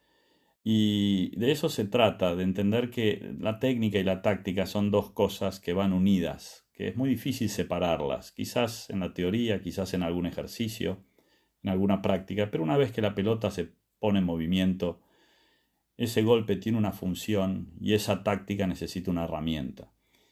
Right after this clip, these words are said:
Y yo creo que van juntas estas dos cuestiones, la técnica y la táctica,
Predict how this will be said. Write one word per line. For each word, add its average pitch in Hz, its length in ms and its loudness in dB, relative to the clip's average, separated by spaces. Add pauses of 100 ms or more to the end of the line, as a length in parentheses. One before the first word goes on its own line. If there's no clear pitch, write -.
(180)
Y 113 120 -4
yo 117 120 2
creo 113 140 4
que 101 140 4
van 98 400 4 (1000)
juntas - 880 0 (220)
estas 82 320 -6
dos - 500 -4 (360)
cuestiones, - 720 -6
la 85 160 -8
técnica 87 420 -2
y 76 60 -4
la 78 160 -8
táctica, 78 520 -6